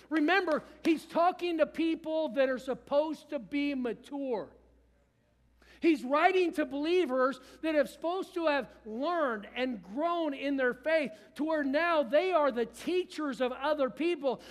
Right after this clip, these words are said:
And he wanted them to understand the gravity of them walking away from the Christian life. He wanted them to see the, what happens and how God views it. He said,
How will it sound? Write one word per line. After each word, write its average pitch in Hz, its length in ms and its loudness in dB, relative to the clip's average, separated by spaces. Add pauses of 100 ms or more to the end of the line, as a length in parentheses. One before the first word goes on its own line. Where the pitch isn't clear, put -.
And 277 120 2
he 277 100 0
wanted 294 480 -2
them 320 180 -2
to 277 80 0
understand 294 800 -2 (200)
the 294 100 0
gravity 254 1040 0 (180)
of 262 180 0
them 311 300 -2
walking 320 440 2
away 302 380 2
from 247 260 -4
the 220 60 -6
Christian 226 500 -10
life. 185 220 -8 (1160)
He 339 120 4
wanted 349 400 0
them 339 240 0
to 294 160 -2
see 339 500 -2
the, 247 260 0 (200)
what 277 240 2
happens 277 720 -2
and 254 100 -2
how 269 200 0
God 269 420 -2
views 302 420 -4
it. 262 180 0 (200)
He 330 160 4
said, 311 260 2